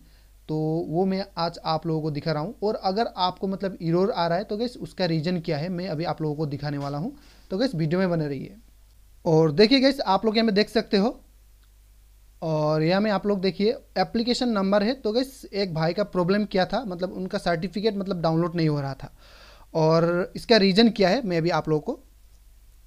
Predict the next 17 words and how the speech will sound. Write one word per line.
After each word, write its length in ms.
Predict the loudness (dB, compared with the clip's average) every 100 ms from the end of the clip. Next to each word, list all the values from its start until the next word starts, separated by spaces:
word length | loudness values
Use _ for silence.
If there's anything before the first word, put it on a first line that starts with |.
| -20 -20 -18 -8
बोलूँगा। 320 | -4 -2 -4
तो 140 | -4 -4
गाइस, 260 | -6 -8 -8
वीडियो 240 | -2 -2
में 100 | -2
बने 100 | -4
रहिए। 140 | -6 -8 -14 -20 -14
तो 60 | -10
simply 480 | -4 -2 0 -2
देखिए 240 | -4 -4 -4
गाइस, 180 | -4 -4
मैं 180 | -4 -4
अभी 360 | -4 -4 -6 -12 -20 -20 -14
जो 200 | -8 -8
कि 260 | -6 -6 -6 -12 -20 -20 -20 -20 -20 -20 -20 -20
इसका 440 | -20 -20 -8 -4 -2
है 140 | -4